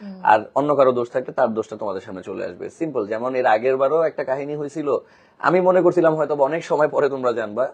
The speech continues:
Speaker 2: আমি নিজে থেকে কখনো কিছু জানাই নাই আগেও। এ, but within দুই থেকে তিন মাসের ভিতরেই সবকিছু তোমরা জানাজানি হয়ে গেছে, তোমরা জেনে গেছো। So এইখানে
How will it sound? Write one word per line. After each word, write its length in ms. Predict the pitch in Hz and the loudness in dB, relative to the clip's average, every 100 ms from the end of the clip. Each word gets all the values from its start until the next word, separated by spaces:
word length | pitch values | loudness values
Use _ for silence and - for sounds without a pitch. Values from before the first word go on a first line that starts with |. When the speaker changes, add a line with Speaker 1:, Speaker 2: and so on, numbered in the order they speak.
| _ | _
Speaker 2:
আমি 220 | - 117 143 | -4 -2 0
নিজে 180 | 135 | 0
থেকে 180 | 123 117 104 | 0 -2 -4
কখনো 220 | 110 104 | -6 -8
কিছু 180 | 104 107 | -12 -4
জানাই 320 | 104 101 98 | -4 -4 -8
নাই 160 | 120 - | -10 -10
আগেও। 320 | - 98 120 - _ _ _ _ _ | -10 -4 -6 -6 _ _ _ _ _
এ, 200 | 120 113 - - _ _ - | 2 2 0 -16 _ _ 0
but 100 | 151 - 233 - - 147 | 0 -2 -18 -16 -8 4
within 300 | 170 202 185 | 6 6 4
দুই 420 | 139 117 127 185 | 0 -4 2 4
থেকে 200 | 196 185 | 6 2
তিন 220 | 180 170 | 2 -2
মাসের 260 | 170 170 180 | -2 -2 0
ভিতরেই 340 | 165 170 175 | 0 2 2
সবকিছু 360 | 170 160 - 147 | 2 0 -4 -8
তোমরা 200 | 135 120 | -2 0
জানাজানি 380 | 110 107 110 110 | 0 0 -2 -2
হয়ে 200 | 120 110 | -4 -4
গেছে, 160 | 113 | -6
তোমরা 200 | 117 104 | -8 -6
জেনে 220 | 104 110 92 | -6 -6 -10
গেছো। 320 | 87 98 107 | -12 -14 -12
So 160 | 120 110 - _ _ | -8 -8 -10 _ _
এইখানে 520 | - 135 160 151 156 | -4 -2 -2 0 0